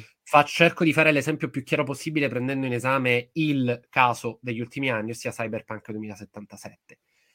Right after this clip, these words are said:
Se io ho letto un articolo critico di Cyberpunk duemilasettantasette che dice che, mm, Cyberpunk, eh, questa persona lo ha adorato al lancio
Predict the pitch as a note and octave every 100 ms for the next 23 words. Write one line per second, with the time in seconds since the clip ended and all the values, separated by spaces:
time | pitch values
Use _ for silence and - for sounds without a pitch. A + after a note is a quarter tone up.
0 | _ - - - F#3+ G#3+ A#3 - - E3
1 | D#3+ D#3+ - C3 B2+ D#3 C3+ C3+ C3 -
2 | - D#3 F3 D3+ C3+ C3+ D#3+ F3 - A2+
3 | C#3+ C3+ B2 B2 A#2 B2 C3 A#2+ A#2 D3
4 | C#3+ E3+ G#2 - A#2+ A#2 A#2 A#2 A2 -
5 | A#2 - B2 A#2 A2+ G#2+ C#3 D#3 D#3 -
6 | D3+ D#3 - D#3 D3+ D3+ - B2+ - A2+
7 | A2 A2 A#2+ A#2+ B2+ D#3 A#2+ A#2 B2 A2
8 | A#2+ B2 G#2+ G#2 B2 B2+ - A2+ A2+ G#2+
9 | G#2 - C#3